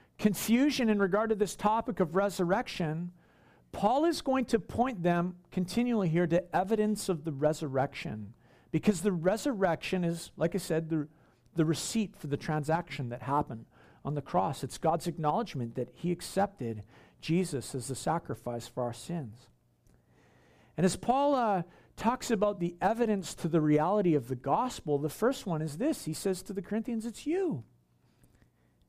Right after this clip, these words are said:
It's you. You receive the message. You're standing in it. You're holding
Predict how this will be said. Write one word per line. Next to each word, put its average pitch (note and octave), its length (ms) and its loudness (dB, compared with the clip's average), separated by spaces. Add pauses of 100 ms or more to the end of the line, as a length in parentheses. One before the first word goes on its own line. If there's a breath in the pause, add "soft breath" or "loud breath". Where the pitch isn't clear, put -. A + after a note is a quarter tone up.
(140)
It's C#3+ 240 -10
you. B3 380 -4 (1080)
You G#3 140 -2
receive A3+ 420 -4
the A#3 100 -6
message. A3+ 580 -4
You're F#3 100 -4
standing B3+ 600 -4
in C3+ 80 -2
it. C3 160 -4 (460 soft breath)
You're G#3+ 120 4
holding B3+ 520 2